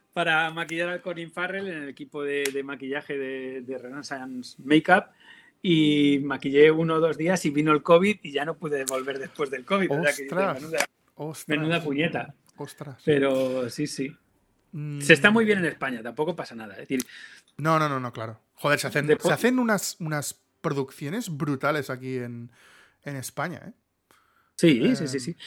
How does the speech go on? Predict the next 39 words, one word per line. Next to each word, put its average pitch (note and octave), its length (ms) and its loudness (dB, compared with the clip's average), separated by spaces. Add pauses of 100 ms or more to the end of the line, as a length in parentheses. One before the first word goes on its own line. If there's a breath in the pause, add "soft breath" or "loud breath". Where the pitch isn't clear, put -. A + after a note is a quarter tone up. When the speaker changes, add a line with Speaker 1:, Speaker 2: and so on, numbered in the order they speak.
(120 loud breath)
Speaker 2:
lo D3+ 140 0
que, C#3+ 120 0
lo C#3+ 100 -4
que C#3 80 -2
Speaker 1:
Y - 20 0
Speaker 2:
decíamos D3+ 400 0
de C3 180 0
Eva, D#3 180 2
por C3+ 100 -2
ejemplo, C3+ 680 -6 (400 soft breath)
Speaker 1:
Mm. - 160 -12
Speaker 2:
o, C3+ 500 -8 (180)
o, - 220 -10
o, G#2+ 160 -6
o C3+ 140 0
el, B2+ 140 -2
joder, A#2 200 -8
el A#2+ 60 -4
Laberinto A#2 320 -4
del A#2 80 -4
Fauno, C3 320 -4
que A#2 60 -10
bueno, A#2 160 -8
que G2+ 60 -14
es - 140 -16
un, A#2 240 -10
es A#2 220 -8
una C3 180 2
rara B2 300 4
avis A2 240 -6
el A#2 60 -8
Laberinto A#2 280 -8
del A2+ 80 -8
Fauno, A#2+ 260 -10
pero, A#2+ 360 -8 (500 soft breath)
pero C3 300 -2
hay F#3 600 -4
como F#3+ 280 -2
un D3+ 960 -10